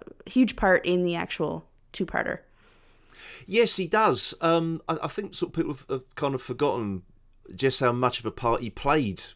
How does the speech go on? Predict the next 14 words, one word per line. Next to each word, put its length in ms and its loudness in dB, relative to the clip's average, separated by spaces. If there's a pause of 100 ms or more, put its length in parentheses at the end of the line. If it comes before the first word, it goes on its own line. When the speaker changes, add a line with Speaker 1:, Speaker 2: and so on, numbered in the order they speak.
(120)
Speaker 2:
in 80 -4
that 140 -4
particular 400 -6
story, 560 -2 (220)
um, 400 -2 (180)
'cause 160 -4
he 100 0
was, 260 -6
he 100 2
was 180 -2
there 260 10
throughout, 680 6
wasn't 320 2
he? 180 -2